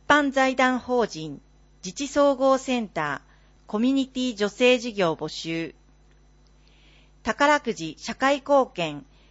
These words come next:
広告事業費として受け取れる、受託事業収入を財源に、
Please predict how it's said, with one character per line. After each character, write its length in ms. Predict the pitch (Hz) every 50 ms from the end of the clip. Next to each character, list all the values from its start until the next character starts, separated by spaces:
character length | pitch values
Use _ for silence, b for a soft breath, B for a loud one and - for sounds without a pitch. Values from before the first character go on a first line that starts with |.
| b b -
広 220 | - 285 285 285 294
告 220 | 294 277 - 277
事 160 | 233 254 247
業 160 | 254 277 269
費 140 | 269 254 -
と 120 | - 180 170
し 120 | - -
て 140 | - 170 165
受 80 | 160
け 100 | - 175 170
取 180 | 175 170 165
れ 80 | 165 165
る、 240 | 160 165 165 156 - b b b b b b b -
受 140 | 156 185 190
託 280 | - 269 269 - 269
事 180 | 247 240 240 226
業 200 | 247 269 277 269
収 260 | - - 277 285 269
入 220 | 254 226 196 175
を 80 | 165 165
財 240 | 160 185 180 180 175
源 260 | 170 196 185 175 160
に、 220 | 151 143 135 -